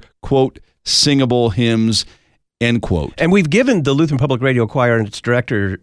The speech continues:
Speaker 2: and its recording technician, we've given them very specific instructions that we want the listener to hear the words. This is not a performance for the organist. Have, have the organ if you like, have whatever it is. But we've said this is for hearing the words and hearing these hymns,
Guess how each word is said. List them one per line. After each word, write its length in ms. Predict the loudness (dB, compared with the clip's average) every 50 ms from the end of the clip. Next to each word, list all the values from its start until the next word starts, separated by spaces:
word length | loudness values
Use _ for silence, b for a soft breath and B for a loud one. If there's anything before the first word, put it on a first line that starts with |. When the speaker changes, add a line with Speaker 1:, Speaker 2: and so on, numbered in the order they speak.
| _ -6
Speaker 2:
and 180 | -4 -4 -4
its 160 | -6 -8 -12
recording 520 | -12 -12 -12 -12 -14 _ -2 0 2 2 2
technician, 400 | 0 0 -2 -2 -4 -6 -4 -4
we've 100 | -4 -2
given 140 | -2 0 0
them 140 | 0 2
very 180 | 2 2 0 0
specific 420 | 0 -2 -6 -4 -4 -6 -4 -4
instructions 480 | -6 -8 -4 -4 -4 -4 -2 -4 -6 -8
that 140 | -8 -6 -2
we 100 | -2 0
want 480 | 0 0 0 2 0 0 0 -4 -10 -20 -20 _ _ _ _ _
the 160 | -4 -4 -2
listener 420 | 0 -2 -2 -2 -2 -2 -4 -4
to 120 | -4 -6 -8
hear 260 | -6 -2 -2 0 0
the 100 | 0 0
words. 480 | -2 0 -2 -2 -2 -4 -8 -12 -16 -20 _ _ _ _ _ _ _ _ _ _ _ -8
This 200 | -8 -6 -4 -2
is 80 | 0
not 140 | 0 0 0
a 60 | 0
performance 640 | -2 -6 -6 -4 -2 0 0 0 -2 -4 -6 -10 -12 -12 -14 -20
for 160 | -8 -6 -4
the 100 | -2 -2
organist. 540 | -2 0 -2 -2 0 0 0 0 -2 -2 -2
Have, 160 | -4 -4 -2
have 180 | -2 -4 -4 -2
the 80 | -2 0
organ 260 | 0 0 0 0 -2
if 140 | -2 -2 -4
you 80 | -4
like, 240 | -2 -2 -4 -4 -4
have 180 | -4 -4 -4 -4
whatever 280 | -2 -2 -2 -2 -2
it 80 | -2 -2
is. 260 | -4 -6 -8 -10 -16 _ _ _ _ _ _ _ _ _ _ _ _ _
But 240 | -2 -2 -2 -2 _ _ _ -6
we've 180 | -4 -4 -4
said 280 | -2 0 0 0 0 -2
this 180 | -2 -2 -2 -2
is 200 | -4 -6 -6 -6
for 180 | -6 -6 -4
hearing 260 | -2 0 0 0 0
the 60 | 0 0
words 400 | -2 -2 -2 -2 -4 -8 -14 -20 _ _ _ _ _
and 160 | -6 -4 -4
hearing 380 | -2 0 0 2 2 0 0 -2
these 300 | -2 -2 -2 -4 -6 -10
hymns, 500 | _ -6 -2 0 0 0 0 -2 -4 -6